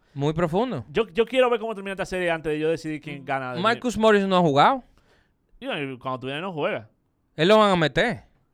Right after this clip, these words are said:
Speaker 1: Cuando venga con Milwaukee, vaina así, o con, o con Boston, él lo van a meter. Porque ellos necesitan ese cuerpo.
Speaker 2: No, eh, eh,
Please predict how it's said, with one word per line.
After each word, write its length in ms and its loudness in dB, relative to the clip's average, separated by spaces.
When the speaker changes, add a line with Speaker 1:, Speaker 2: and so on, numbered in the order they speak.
Speaker 1:
Cuando 260 0
venga 280 4
con 120 2
Milwaukee, 440 4
vaina 220 4
así, 220 -4
o 120 0
con, 300 4
o 100 0
con 580 2
Boston, 440 4
él 100 -2
lo 80 6
van 120 4
a 60 0
meter. 360 -2
Porque 220 2
ellos 140 6
necesitan 440 -2
ese 180 -6
cuerpo. 340 -6
Speaker 2:
No, 340 -4
eh, 140 -8
eh, 180 -14